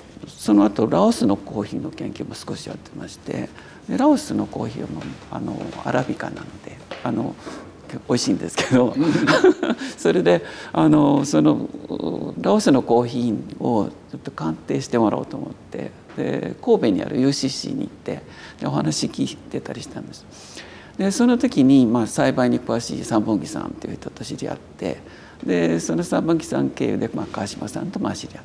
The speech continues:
た。で、川島さんに、た-、確か二千四年だったと思うんですけど、私の研究室に来られて、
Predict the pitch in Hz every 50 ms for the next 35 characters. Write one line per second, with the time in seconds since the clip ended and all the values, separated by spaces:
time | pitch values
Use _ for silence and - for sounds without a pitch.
0 | - - - - - - - - - - - - - - - - - 180 180 170
1 | 175 180 170 - - - - - 247 208 208 202 208 202 202 - - 180 185 185
2 | 180 - - - - - - - - - - 160 - - - 190 180 - - -
3 | 151 147 - - 131 113 113 - - 127 117 113 110 107 110 92 78 92 - -
4 | - - - - 80 - - - - 143 - - - 127 127 123 120 107 87 69
5 | - - - - - - 131 - - - - - - - - 101 95 - - -
6 | - - - - - - - - - - - - - - - - 110 - -